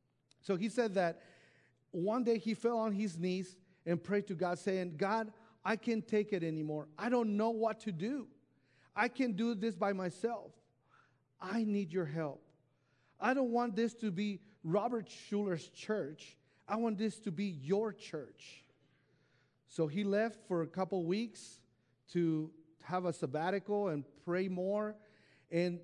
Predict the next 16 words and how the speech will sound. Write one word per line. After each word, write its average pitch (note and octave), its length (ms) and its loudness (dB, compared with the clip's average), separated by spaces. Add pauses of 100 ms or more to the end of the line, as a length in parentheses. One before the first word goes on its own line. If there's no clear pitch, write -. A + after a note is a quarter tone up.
when F#3 180 2
he B3 160 2
came B3 280 2
back, G#3 560 -2 (360)
he A3+ 100 0
said G#3+ 220 2
that G3+ 260 2
all A#3 140 4
of B3 80 2
a A3+ 60 0
sudden A#3 240 2
he A#3 160 0
felt A#3 180 2
like G3+ 220 2
everything G#3+ 400 0
was G#3 200 2